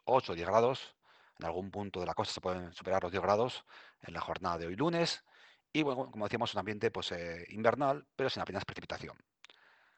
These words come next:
La tónica esta que va a gobernar la semana, de ambiente anticiclónico y con algunas nubes y pocas precipitaciones, seguirá durante los próximos días.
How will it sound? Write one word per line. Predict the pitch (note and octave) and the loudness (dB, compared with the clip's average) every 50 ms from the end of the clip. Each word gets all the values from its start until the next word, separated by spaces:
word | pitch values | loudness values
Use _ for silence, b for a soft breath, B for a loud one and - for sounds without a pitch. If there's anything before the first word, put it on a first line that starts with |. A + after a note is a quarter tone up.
| b b b b b | b b b b b
La | G#2 G#2+ | 0 4
tónica | - D3+ E3 D#3+ E3+ | 6 6 10 12 12
esta | E3+ - - D3 | 12 12 12 10
que | - B2 A2+ A2 A2 G#2+ | 10 10 8 8 6 8
va | G#2+ | 8
a | A#2 B2 | 10 10
gobernar | C#3+ B2+ A2+ A#2+ D3 | 10 8 10 8 8
la | C#3 B2+ - | 8 8 6
semana, | - G#2+ C#3+ D3+ E3+ F3+ | 6 4 4 4 4 2
de | B2+ F#2 E2+ E2 | 0 -6 -6 -6
ambiente | E2 F2 G#2 A2+ A2+ A2 | -6 -6 -4 2 4 4
anticiclónico | G2 F#2+ - G2 F2 E2 G#2 C#3 C#3 G#2+ - - - D#2+ E2 E2 | 4 4 0 -4 -2 6 6 6 6 6 2 -2 -2 -4 -4 -6
y | - - - | -8 -14 -12
con | - - E2+ E2 D#2+ D#2+ D#2+ D#2+ E2 C#2+ C2 - - - - | -8 -6 -6 -6 -6 -10 -14 -16 -16 -18 -20 -20 -20 -16 -12
algunas | E2+ E2+ A2 A2 G2+ B2 | -6 -2 0 0 4 4
nubes | C3+ A2 F2+ D#2 D#2 - - - _ B B B B B B B B B B B B _ _ - | 4 4 2 -4 -4 -8 -10 -12 _ B B B B B B B B B B B B _ _ -10
y | G2+ F#2+ | -8 -6
pocas | - B2 - B2 - | -2 2 2 2 2
precipitaciones, | - A2+ G#2+ G#2 G2+ F#2+ C#3+ D3+ C#3+ | 0 -2 2 4 4 6 8 6 6
seguirá | - A#2+ G2+ G2 A#2 C3 D3+ D#3 - | 6 6 6 8 10 10 8 8 4
durante | G2 G#2 A2+ B2 C3 - - | 0 2 2 2 4 4 2
los | G2 - | 2 2
próximos | - B2 A#2+ C3 G#2+ F2 F#2 | 2 0 2 2 2 0 0
días. | G2+ E2+ - - - - - - | -2 -4 -6 -8 -12 -14 -14 -16